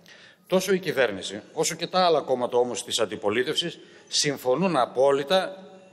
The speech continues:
σε αυτή την κατεύθυνση. Δηλαδή, στην απελευθέρωση της αγοράς ενέργειας, στην ιδιωτικοποίηση των μονάδων της δεη, στο πέρασμα στη μεταλιγνητική εποχή, το άνοιγμα του δρόμου για την προσέλκυση νέων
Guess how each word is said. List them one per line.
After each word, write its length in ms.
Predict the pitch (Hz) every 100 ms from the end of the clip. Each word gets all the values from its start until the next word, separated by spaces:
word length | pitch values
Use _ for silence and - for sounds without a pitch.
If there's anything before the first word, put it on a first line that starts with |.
| -
σε 160 | -
αυτή 180 | 147 185
την 120 | 175
κατεύθυνση. 540 | 156 151 135 95 98 - - - - -
Δηλαδή, 460 | 110 131 135 131 - - - - -
στην 240 | - 123
απελευθέρωση 640 | 113 117 117 165 156 127
της 80 | 131
αγοράς 300 | 110 113 98
ενέργειας, 520 | 101 127 180 185 - - -
στην 260 | - - 143
ιδιωτικοποίηση 840 | 127 120 117 117 123 196 185 - 135
των 160 | 131
μονάδων 460 | 123 123 123 113 101
της 200 | 104 90
δεη, 340 | 113 180 170 - - - -
στο 220 | - 151
πέρασμα 540 | - 196 185 143 139 120
στη 160 | -
μεταλιγνητική 880 | 135 127 127 123 110 120 117 110 160
εποχή, 500 | 147 117 101 180 190 - - -
το 120 | 151
άνοιγμα 380 | 165 180 139 139
του 120 | 131
δρόμου 280 | 117 175 180
για 160 | 151 143
την 200 | 147 135
προσέλκυση 680 | 135 120 165 170 170 185 170
νέων 440 | 160 180 190